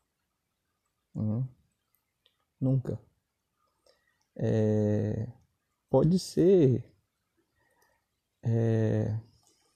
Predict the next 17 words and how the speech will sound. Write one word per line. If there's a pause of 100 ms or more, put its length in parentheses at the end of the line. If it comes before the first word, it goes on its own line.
(1700)
algo,
em
termos
de
algo
limitado,
você
pode
obter
algo
cem
por
cento,
mas
seria
limitado.
Então,